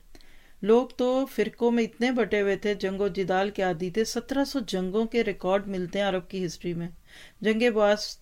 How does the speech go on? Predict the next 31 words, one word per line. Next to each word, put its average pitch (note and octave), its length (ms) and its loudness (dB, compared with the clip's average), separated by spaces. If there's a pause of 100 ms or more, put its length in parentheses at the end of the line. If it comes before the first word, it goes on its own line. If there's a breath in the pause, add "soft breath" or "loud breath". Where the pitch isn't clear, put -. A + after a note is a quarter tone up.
(160)
गालिबन G#3 400 0
एक F#3+ 160 -4
सौ F#3+ 120 -4
बीस F#3 280 -4
से - 160 -6
दो F3 220 0
सौ F#3+ 160 -4
साल F3 280 -4
तक F3+ 200 -6
आता F3 220 -4
है F#3 60 -4
कि F3+ 120 -6
जारी E3+ 340 -4
रही। A3 240 2 (580 loud breath)
करना C#4 360 4
किसने A3 420 -2
है? G3+ 600 -2
सारे G3 420 0
नहीं G#3 180 -4
कर G#3+ 160 -2
सकते। G#3 440 -4
किस G3 280 -4
हद G3 160 2
तक? C#4 140 4 (340 loud breath)
"वल A3+ 220 4
तकुम G#3+ 340 -2
मिनकुम F#3+ 380 -4
उम्मतुन F#3 420 -4
यदूना F3+ 500 0
इलल E3+ 280 -2
खैर।" D#3 320 -6